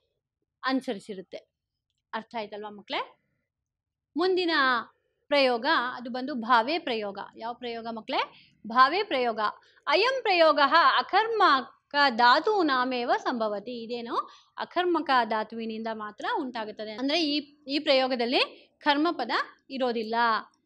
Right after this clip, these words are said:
ಅಂದ್ರೆ ಈ ಸೆಂಟೆನ್ಸ್ ಫಾರ್ಮೇಷನ್ ಮಾಡುವಾಗ ಅಲ್ಲೇನಿರಲ್ಲ, ಕರ್ಮಪದ ಇರೋದಿಲ್ಲ.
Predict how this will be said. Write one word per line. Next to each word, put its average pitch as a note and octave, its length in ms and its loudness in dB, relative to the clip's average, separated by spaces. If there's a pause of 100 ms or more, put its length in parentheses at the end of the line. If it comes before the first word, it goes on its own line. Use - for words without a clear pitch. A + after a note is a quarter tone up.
(920)
ಅಂದ್ರೆ C#4 240 -4 (140)
ಈ D4+ 100 -4
ಸೆಂಟೆನ್ಸ್ D#4 520 -6
ಫಾರ್ಮೇಷನ್ C4+ 520 -6
ಮಾಡುವಾಗ A#3+ 380 -6
ಅಲ್ಲೇನಿರಲ್ಲ, B3+ 640 -2 (220)
ಕರ್ಮಪದ B3+ 460 -4 (140)
ಇರೋದಿಲ್ಲ. A#3+ 380 -2